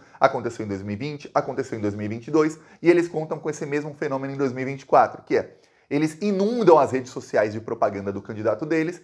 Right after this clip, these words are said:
inundam de críticas aos, aos outros candidatos, né, com fake news, e aí o candidato bolsonarista consegue ali, com apoio do, do Bolsonaro, da, do gabinete do ódio, consegue chegar ao segundo turno e virar, e às vezes até ganha no primeiro turno.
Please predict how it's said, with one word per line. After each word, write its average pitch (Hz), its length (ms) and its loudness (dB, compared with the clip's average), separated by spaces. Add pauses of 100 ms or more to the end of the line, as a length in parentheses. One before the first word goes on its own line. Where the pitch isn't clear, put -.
(260)
inundam 202 580 4
de 277 120 -4
críticas 127 460 2
aos, 110 180 6 (120)
aos 113 180 6
outros 104 240 -6
candidatos, 127 500 4
né, 117 140 -4
com 107 180 -12
fake 104 260 -8
news, 180 320 -2 (160)
e 208 100 4
aí 170 120 10
o 170 80 6
candidato 160 460 0
bolsonarista 143 680 -4 (200)
consegue 156 500 6
ali, 123 160 4
com 131 140 -6
apoio 117 360 0
do, 101 240 0
do 104 120 -4
Bolsonaro, 107 720 4
da, 98 80 0
do 101 200 -4
gabinete 107 460 0
do 131 100 2
ódio, 143 260 6 (260)
consegue 147 680 2 (880)
chegar 135 300 4
ao - 80 6
segundo 170 280 -4
turno 208 360 2
e 208 120 0
virar, 190 340 8
e 190 80 6
às 180 80 8
vezes 190 160 6
até 185 220 6
ganha 185 160 -2
no 185 80 -2
primeiro 190 280 -2
turno. 131 320 -6